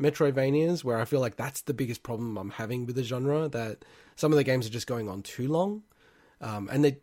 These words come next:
I don't think they ever should go for too long, Metroidvanias. Like, I feel personally like they should be a, you know, five to eight hour experience, like, the first playthrough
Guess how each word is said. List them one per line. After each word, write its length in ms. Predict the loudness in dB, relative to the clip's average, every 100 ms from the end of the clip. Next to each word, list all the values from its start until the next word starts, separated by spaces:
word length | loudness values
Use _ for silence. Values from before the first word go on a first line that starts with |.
| -8
I 140 | -6 -2
don't 320 | 0 0 -2 -2
think 140 | 0
they 120 | 0
ever 120 | 0
should 240 | -2 -2 2
go 160 | 2 2
for 100 | -4
too 200 | -6 -6
long, 220 | -6 -8
Metroidvanias. 760 | -6 -6 -6 -6 -6 -8 -10
Like, 120 | -8 -8
I 60 |
feel 520 | -4 2 4 4 0 -6 -6
personally 600 | -4 -4 -4 -6 -6 -8
like 160 | -6
they 100 | -6
should 240 | -4 -2 -2
be 180 | -2 -2
a, 240 | -4 -6 -10 _ _
you 80 | -4
know, 100 | -4
five 480 | -4 -2 -2 -2 -6
to 260 | -8 -8 -12 -20 -20 -20 -20 _ -2
eight 220 | -2 0
hour 340 | 0 2 0
experience, 840 | -2 -8 -6 -4 -2 -2 -6 -10
like, 120 | -10 -12
the 80 |
first 300 | -8 -8 -8
playthrough 600 | -10 -10 -10 -8 -10 -10